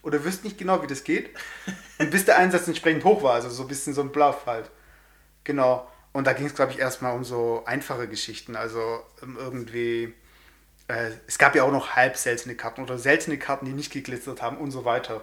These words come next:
Speaker 1: dass man da so ein bisschen reinkommt. Genau, und, äh, fing halt mit diesen,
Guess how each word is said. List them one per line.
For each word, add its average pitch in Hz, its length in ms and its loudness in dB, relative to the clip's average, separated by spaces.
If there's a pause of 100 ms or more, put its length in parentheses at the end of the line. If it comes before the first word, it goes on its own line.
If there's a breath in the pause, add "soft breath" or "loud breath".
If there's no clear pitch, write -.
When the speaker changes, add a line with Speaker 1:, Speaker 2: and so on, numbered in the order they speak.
Speaker 1:
dass 135 160 -8
man 135 100 2
da 135 100 4
so 131 100 -6
ein 127 40 -10
bisschen 123 220 -6
reinkommt. 135 440 -2 (1000 loud breath)
Genau, 143 340 8
und, 135 520 -4
äh, 131 260 0 (200)
fing 156 160 -2
halt 151 160 8
mit 127 100 -8
diesen, 123 320 -8